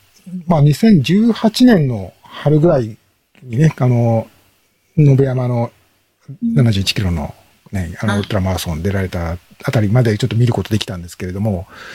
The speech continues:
Speaker 1: 比較的そういう意味では、まあ、あ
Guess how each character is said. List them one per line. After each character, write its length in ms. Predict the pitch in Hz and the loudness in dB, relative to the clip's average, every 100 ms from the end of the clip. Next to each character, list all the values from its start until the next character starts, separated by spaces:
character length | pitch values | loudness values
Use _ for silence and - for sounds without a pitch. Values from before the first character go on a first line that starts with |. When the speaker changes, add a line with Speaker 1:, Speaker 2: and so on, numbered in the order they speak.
| - - - | -18 -20 -20
Speaker 1:
比 80 | - | -4
較 180 | - 220 | -2 -2
的 180 | 226 190 | -4 -2
そ 180 | - 226 | 4 6
う 20 | |
い 40 | |
う 20 | 226 | 8
意 20 | |
味 60 | |
で 100 | 190 | 6
は、 220 | 135 110 107 | 4 0 -4
ま 320 | 123 110 - - - - - - - | -2 -2 -4 -12 -20 -20 -20 -20 -8
あ、 460 | - 117 117 | -2 2 2
あ 60 | 113 | 2